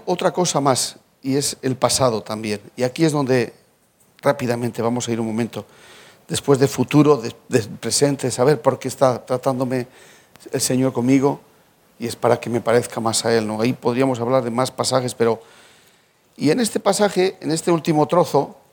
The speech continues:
fíjense qué interesante, el versículo diez. "Los profetas que profetizaron de la gracia destinada a vosotros",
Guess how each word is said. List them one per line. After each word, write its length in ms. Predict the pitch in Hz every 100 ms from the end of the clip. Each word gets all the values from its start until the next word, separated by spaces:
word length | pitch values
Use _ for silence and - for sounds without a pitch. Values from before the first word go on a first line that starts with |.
| _
fíjense 440 | - 175 190 170 165
qué 80 |
interesante, 640 | 143 127 127 - 139 127 101
el 100 | 107
versículo 520 | 110 110 135 135 127
diez. 340 | 120 123 - - _ _ _ _ _ _ _ _ _ _ _ -
"Los 180 | 180 127
profetas 520 | - 127 180 185 185
que 220 | - 143
profetizaron 1040 | 139 - 131 131 - - 131 123 170 196 175
de 100 | 135
la 120 | 123
gracia 460 | 135 160 - 135
destinada 520 | 117 123 - 127 156 156
a 20 |
vosotros", 600 | 127 - 151 165 175 -